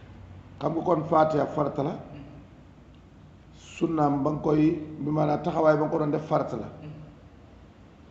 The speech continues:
Léegi nag kon boo wàññee Fatiha bi, sa xel daj ko balaa ngay laat sëlmal, ngay toog taaya ba sa taaya bi bëgg a sëlmal, nga sujjóot ñaari sujjóot, Allahu akbar,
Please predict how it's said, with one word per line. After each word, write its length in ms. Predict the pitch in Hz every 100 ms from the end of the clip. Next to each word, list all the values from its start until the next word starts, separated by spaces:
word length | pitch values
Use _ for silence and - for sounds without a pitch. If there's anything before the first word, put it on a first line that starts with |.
| - 127
Léegi 340 | 139 160 156
nag 200 | 151 147
kon 220 | 160 147
boo 200 | 139 165
wàññee 340 | 180 170 165 151
Fatiha 400 | 156 147 139 123
bi, 120 | 110 - - - - - - - - - - - - -
sa 240 | - - 160 156
xel 160 | 175 170
daj 160 | 175
ko 100 | 165
balaa 220 | 151 165
ngay 180 | 165 170 160 175
laat 200 | 160 160 -
sëlmal, 280 | 139 135 175 - - - - - - - - - - - - -
ngay 560 | 131 139 156 160 160 160
toog 280 | 147 147
taaya 280 | 156 147 143
ba 160 | 117 151
sa 100 | -
taaya 240 | 160 147
bi 140 | 135 143
bëgg 180 | 135 147
a 40 |
sëlmal, 340 | 143 127 123 175 - - - - - - - - - 120
nga 80 |
sujjóot 340 | 147 160 147 147
ñaari 320 | 139 151 160
sujjóot, 340 | 143 131 139 147 - - - - - - - - - - -
Allahu 380 | 139 135 131 135
akbar, 340 | 120 123 117